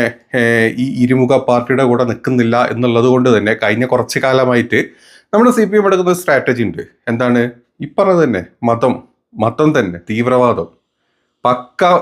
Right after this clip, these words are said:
എന്താ ഇപ്പം അതിന് പറയാനതിന്? നമുക്കറിയാം, വടകര ഇലക്ഷൻ വന്ന സമയത്തും ഈ പാലക്കാട് ഇലക്ഷൻ വന്ന സമയത്തും ഒരുമാതിരി വൃത്തികെട്ട മത തീവ്രവാദം പറഞ്ഞിട്ടാണ് ഈ വൃത്തികെട്ടന്മാർ വോട്ട് പിടിക്കാൻ നോക്കുന്നത്.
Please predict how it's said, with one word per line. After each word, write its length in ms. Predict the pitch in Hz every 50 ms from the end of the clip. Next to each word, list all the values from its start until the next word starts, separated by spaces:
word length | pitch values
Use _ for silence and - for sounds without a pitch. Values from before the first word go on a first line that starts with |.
| - - _ _ _ _ _ _ _ _ _ _
എന്താ 180 | 127 127 127 147
ഇപ്പം 120 | 147 151 143
അതിന് 140 | 131 131 127 131 -
പറയാനതിന്? 680 | 101 95 95 107 113 110 107 101 95 92 90 87 87 85 - _ _ _ _ _ _ _ _ _ _ _ _ _ _ _ _ -
നമുക്കറിയാം, 500 | 143 170 170 208 190 170 147 120 113 117
വടകര 500 | 123 123 131 131 131 143 143 143 135 123 - - -
ഇലക്ഷൻ 300 | 117 117 113 - - 120
വന്ന 160 | 110 110 104
സമയത്തും 640 | 104 - 101 101 101 92 92 - - 101 101 104 - -
ഈ 160 | 143 151 147
പാലക്കാട് 480 | 127 123 120 127 123 - 139 135 123
ഇലക്ഷൻ 280 | 113 107 101 - - 117
വന്ന 180 | 110 107 104 101
സമയത്തും 640 | - 104 98 98 98 95 98 - 95 95 98 - _ _ _ _ _ _ _ _ _ 123
ഒരുമാതിരി 320 | 143 165 170 175 185 190
വൃത്തികെട്ട 680 | 160 143 131 - - - _ _ 226 220 208 196 - 202
മത 380 | 175 165 143 139 127 123 175 175
തീവ്രവാദം 600 | 180 190 196 180 185 190 185 190 180 190 196 180
പറഞ്ഞിട്ടാണ് 480 | 165 147 139 143 139 139 139 135 127 127
ഈ 80 | 123
വൃത്തികെട്ടന്മാർ 680 | 127 123 120 - - 156 147 143 - 135 123 127 123 117
വോട്ട് 300 | 104 107 107 107 - 147
പിടിക്കാൻ 300 | 131 113 104 104 104 98
നോക്കുന്നത്. 400 | 90 85 - - - - -